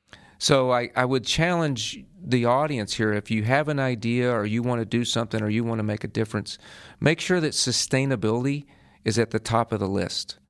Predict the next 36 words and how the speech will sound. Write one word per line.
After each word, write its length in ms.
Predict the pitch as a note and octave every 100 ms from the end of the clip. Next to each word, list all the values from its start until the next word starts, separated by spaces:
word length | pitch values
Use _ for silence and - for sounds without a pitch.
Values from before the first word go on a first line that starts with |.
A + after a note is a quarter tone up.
| _ _ _ _ _ -
Because 480 | C3 B2 C3+ C3 - -
all 260 | B2+ D3
you're 160 | E3+ D#3+
gonna 180 | C#3+ B2+
do 280 | G#2 B2 A#2
is 100 | -
potentially 480 | A2+ - B2 -
set 280 | G#2+ - A#2
up 280 | A2+ - -
that 260 | B2 A#2+ -
person 440 | B2+ A#2+ - A2+
that 120 | A2
has 220 | G#2+ F#2+ -
earned 260 | A2 B2 C#3
that 180 | D3 -
trust 400 | - D3 - D3+
of 100 | C#3
that 180 | C#3
student 500 | - - C#3+ D3 D3 - - -
and 140 | G2
has 300 | G2+ A#2 A2+
that 180 | B2 -
relationship 800 | A2 G2 G#2+ - C3+ - C#3 -
with 100 | C3+
that 160 | B2+ -
student 440 | - B2+ B2+ B2 _ _ _ _ _ -
to 120 | C3
come 220 | C3 B2+
along 300 | A#2+ A#2+ A#2
and 80 | G#2+
have 180 | A2+ -
to 100 | A2
pick 240 | - -
up 160 | G#2+ -
the 60 |
pieces 720 | - - G#2+ - G2+ F#2+ -